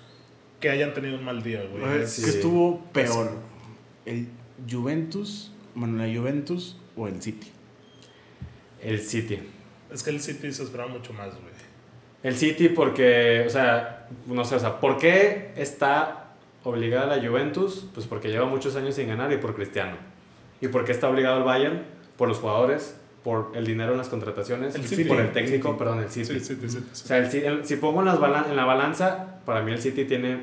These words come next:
Speaker 3: más obligación que la Juventus. Porque la Juventus no tiene técnico para campeón de Champions y realmente no tiene el cuadro que tiene el,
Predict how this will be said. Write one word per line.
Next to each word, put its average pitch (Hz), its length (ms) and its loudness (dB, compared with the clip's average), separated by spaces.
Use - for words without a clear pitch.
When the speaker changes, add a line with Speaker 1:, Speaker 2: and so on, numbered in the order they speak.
Speaker 3:
más 117 240 -4
obligación 107 540 -2
que 110 100 -8
la 104 120 -2
Juventus. 98 500 -8
Porque 147 200 4
la 160 160 6
Juventus 165 440 6
no 170 120 2
tiene 170 220 4
técnico 160 1080 2
para 113 200 0
campeón 117 320 0
de 131 100 0
Champions 135 540 0
y 131 120 0
realmente 123 500 0
no 127 140 -2
tiene 123 340 0
el 113 100 -2
cuadro 113 480 2
que 107 100 -4
tiene 101 260 -4
el, 92 180 -10